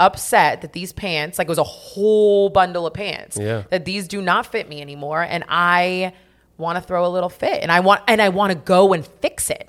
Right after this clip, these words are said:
Speaker 1: I wanna
Speaker 2: Mm-hmm.
Speaker 1: change that about me. I wanna, I wanna go and do something and literally, like, lose weight.
Speaker 2: Mm-hmm.
Speaker 1: And I'm like, "What the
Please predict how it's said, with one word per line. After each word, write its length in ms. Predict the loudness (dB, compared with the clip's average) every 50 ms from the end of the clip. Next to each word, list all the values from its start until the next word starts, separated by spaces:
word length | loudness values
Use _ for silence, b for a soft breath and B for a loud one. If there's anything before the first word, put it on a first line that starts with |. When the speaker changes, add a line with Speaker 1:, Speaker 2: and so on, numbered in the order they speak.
| -8
Speaker 1:
I 80 | -6 -4
wanna 200 | -2 -2 -2 -4
Speaker 2:
Mm-hmm. 60 | -4 -6
Speaker 1:
change 440 | -6 -6 -4 -6 -6 -6 -8 -8
that 240 | -6 -6 -6 -6 -4 -6
about 320 | -2 0 2 2 0 0
me. 140 | -4 -8 -6
I 80 | -6 -4
wanna, 300 | -2 0 0 2 0 B B B B -6
I 60 | -2
wanna 180 | 0 0 0 0
go 220 | 2 2 0 2
and 80 | 0 -2
do 120 | -4 -6
something 360 | -4 -4 -4 -4 -4 -4 -4 -2
and 140 | 2 4
literally, 320 | 6 8 8 6 4 2 -2
like, 300 | -2 -2 -2 -2 -4 -10 -10
lose 320 | -6 -4 -2 -2 -2 -4
weight. 360 | -2 -2 -2 -2 -2 -6 -10 -10
Speaker 2:
Mm-hmm. 460 | -10 -10 -8 -8 -8 -8 -8 -8 -10 -12 -16 _ _ -4
Speaker 1:
And 100 | -4 -2
I'm 80 | -2
like, 160 | -4 -6 -8
"What 480 | -10 -10 -8 -6 -4 -4 -6 -8 -10 _
the 300 | -4 -2 -2 -2 -4 -6